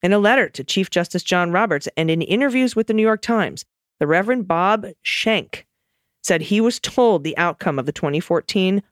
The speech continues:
Hobby Lobby case weeks before it was announced.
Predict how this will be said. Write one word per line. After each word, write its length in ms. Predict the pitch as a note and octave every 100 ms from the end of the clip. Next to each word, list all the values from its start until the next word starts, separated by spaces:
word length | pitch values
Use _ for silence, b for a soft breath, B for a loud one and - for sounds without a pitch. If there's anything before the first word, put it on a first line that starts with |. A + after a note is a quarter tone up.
| -
Hobby 280 | A3+ G#3
Lobby 300 | D3+ C3+ B2+
case 400 | B2 D3 C3 - - _ _ -
weeks 280 | D3 E3+ -
before 300 | F3+ D#3 C#3
it 60 |
was 120 | D3
announced. 480 | D3+ D3+ B2+ - -